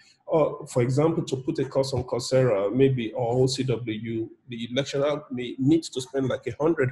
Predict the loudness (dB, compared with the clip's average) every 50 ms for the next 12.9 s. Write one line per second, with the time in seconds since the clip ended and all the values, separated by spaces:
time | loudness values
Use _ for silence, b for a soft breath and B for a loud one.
0 | -2 -4 -4 -2 -2 -6 -6 -10 -14 B B B B B B _ _ -6 -4 -2
1 | -2 -2 -2 -2 -2 -4 -6 -8 -10 -4 0 2 4 4 4 4 2 0 0 0
2 | -2 -4 -4 -6 -6 0 2 4 4 4 2 0 -2 -4 2 4 4 4 6 4
3 | 2 2 2 -2 -4 -4 -4 -4 -4 -6 -8 -6 -4 -4 -4 -4 -6 -8 -10 -10
4 | -10 B B B B -4 0 4 4 4 4 4 2 0 4 6 6 6 6 4
5 | 0 -2 -4 -4 -2 -2 -2 0 0 0 -2 0 0 0 0 0 0 0 0 0
6 | 0 0 0 -2 -2 -4 -6 -10 -14 _ _ _ _ _ _ _ -4 2 4 4
7 | 4 6 6 6 6 6 6 6 6 6 4 4 2 0 2 2 0 0 0 0
8 | 0 0 0 0 -2 -2 0 -2 -2 -2 -4 -6 -4 -4 -4 -2 0 0 0 -2
9 | -2 -6 -2 0 0 2 2 2 2 2 2 -2 -4 -4 -4 0 0 2 2 0
10 | 0 -4 -4 -6 -2 -2 -2 -2 -2 -4 -4 -4 -4 -4 -6 -10 -10 -12 -14 -10
11 | -8 -6 -6 -6 -8 -8 -8 -6 -6 -6 -8 -10 -14 -20 -20 _ -8 -8 -8 -6
12 | -2 0 0 0 0 -2 0 2 2 2 2 2 0 -6 -12 -14 -14